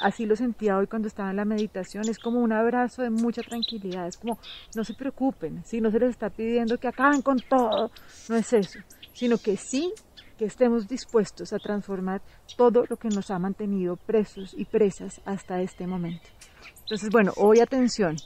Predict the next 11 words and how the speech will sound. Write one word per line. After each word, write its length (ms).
¿listo? 320
¿A 40
dónde 220
está 200
ese 120
malestar? 540
¿Dónde 460
aparece, 600
¿no? 140
Como 240
esa 320